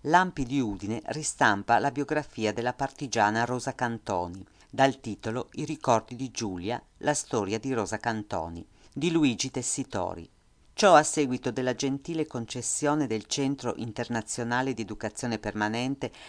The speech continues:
dell'Università delle Libertà di Udine, nella persona della presidente professoressa Pina Raso,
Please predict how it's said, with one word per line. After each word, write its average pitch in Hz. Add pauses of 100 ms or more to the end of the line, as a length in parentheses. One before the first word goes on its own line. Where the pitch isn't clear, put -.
dell'Università 120
delle 104
Libertà 113
di 104
Udine, 95 (260)
nella 135
persona 147
della 113
presidente 120
professoressa 120
Pina 117
Raso, 92